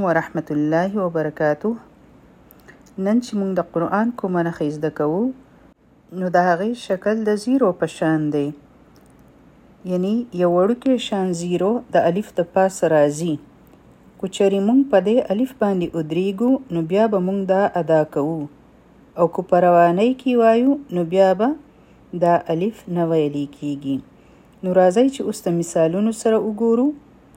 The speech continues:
دواړه مثالونه د سورة الکهف نه دي. أعوذ بالله من الشیطان الرجیم. بسم الله الرحمن الرحیم. اولنی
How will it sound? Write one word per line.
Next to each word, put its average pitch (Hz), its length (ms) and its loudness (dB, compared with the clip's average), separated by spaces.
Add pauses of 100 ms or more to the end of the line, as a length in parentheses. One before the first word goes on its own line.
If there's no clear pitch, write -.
(400)
دواړه 233 280 0 (100)
مثالونه 175 580 -4 (240)
د 180 140 -8
سورة 247 500 0 (120)
الکهف 214 600 -4
نه 233 80 -2 (100)
دي. 254 80 -4 (1120)
أعوذ 208 320 -2 (160)
بالله 185 580 2
من 196 200 -4
الشیطان 196 640 -2 (100)
الرجیم. 180 880 -4 (400)
بسم 180 240 -8
الله 175 480 0 (100)
الرحمن 190 720 -6
الرحیم. 180 760 -8 (1080)
اولنی 196 380 0